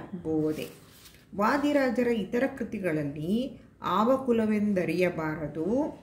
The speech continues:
ಕುದುರೆ ಬಂದಿದೆ, ಮನದ ಡೊಂಕು, ಈ ಮೂರು ಕೃತಿಗಳು ಗಮನೀಯವಾಗಿವೆ. ಪುರಂದರದಾಸರ ನಂತರದ ಸುಮಾರು ನೂರು ವರ್ಷ ಹರಿದಾಸ ಸಾಹಿತ್ಯದ ಅಜ್ಞಾತ ಪರ್ವ.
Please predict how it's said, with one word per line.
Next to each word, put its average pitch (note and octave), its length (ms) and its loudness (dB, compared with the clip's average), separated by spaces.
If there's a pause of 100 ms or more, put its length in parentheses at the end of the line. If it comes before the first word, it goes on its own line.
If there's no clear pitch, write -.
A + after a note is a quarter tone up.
(240)
ಕುದುರೆ B3+ 360 6
ಬಂದಿದೆ, F3+ 840 0 (360)
ಮನದ F#3 320 2 (160)
ಡೊಂಕು, E3+ 720 -2 (240)
ಈ B3 180 0
ಮೂರು B3+ 420 4
ಕೃತಿಗಳು F#3 920 -4 (320)
ಗಮನೀಯವಾಗಿವೆ. G3 1200 2 (960)
ಪುರಂದರದಾಸರ C4+ 880 2
ನಂತರದ A3 800 0 (160)
ಸುಮಾರು G3 640 0 (320)
ನೂರು C#4+ 480 6
ವರ್ಷ A3 400 -2 (680)
ಹರಿದಾಸ B3+ 500 2
ಸಾಹಿತ್ಯದ F#3+ 640 0
ಅಜ್ಞಾತ F#3 680 0 (140)
ಪರ್ವ. - 240 -8